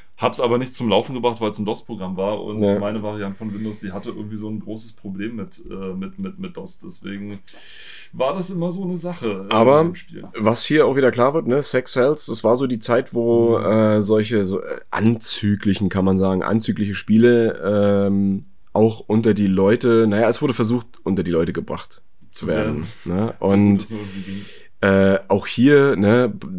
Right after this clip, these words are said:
Speaker 2: gleich rechts daneben, Inhalt, Sparte Spotlight, letzter Punkt, Bett, äh, Bretthupferl, Seite sechsundzwanzig, da können wir ja auch gleich mal, äh, <laughs> gleich mal hinspringen. Ähm,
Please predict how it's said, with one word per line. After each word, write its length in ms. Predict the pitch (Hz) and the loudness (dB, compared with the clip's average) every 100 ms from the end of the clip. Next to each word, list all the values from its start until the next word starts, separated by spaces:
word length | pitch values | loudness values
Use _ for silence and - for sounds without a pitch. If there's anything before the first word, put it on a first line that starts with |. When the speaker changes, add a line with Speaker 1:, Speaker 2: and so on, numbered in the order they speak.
| 85 | -8
Speaker 2:
gleich 380 | - 110 117 95 | 0 4 4 2
rechts 220 | 117 120 | -2 0
daneben, 400 | - 104 120 113 | 0 4 4 2
Inhalt, 580 | - 127 113 120 131 - - - | 0 0 2 2 2 -4 -14 -10
Sparte 380 | - 101 117 110 | -4 0 0 -2
Spotlight, 760 | - 110 120 120 113 120 - | -2 -2 0 2 2 2 -2
letzter 280 | 104 110 - | -4 -2 -2
Punkt, 380 | 98 120 127 117 113 | -2 0 0 -4 0
Bett, 280 | 113 113 - | 0 0 -4
äh, 220 | 95 87 - | -2 -2 -2
Bretthupferl, 1000 | 101 143 - - - 110 - 101 104 143 - - - - 98 | 0 0 -2 -6 0 0 2 2 2 0 -12 -18 -18 -18 -6
Seite 300 | 107 104 110 | 0 0 2
sechsundzwanzig, 760 | 113 110 - 123 - 120 - | 0 0 -2 -2 -2 -6 -6
da 120 | 104 | -6
können 200 | 95 107 107 | -4 -2 0
wir 80 | |
ja 120 | 101 98 | 0 0
auch 200 | 107 - | -2 -2
gleich 220 | 101 110 | -2 0
mal, 720 | 107 104 104 - 101 98 107 | 0 0 -2 -2 0 4 4
äh, 260 | 123 107 107 | 4 4 2
<laughs> 0 | |
gleich 200 | 104 117 | 0 0
mal 160 | 104 | 2
hinspringen. 480 | 98 135 - 107 131 - - - - - - - | 2 0 -2 -2 -2 -6 -18 -18 -18 -18 -20 -2
Ähm, 600 | 101 101 104 104 104 107 | 2 4 6 6 4 2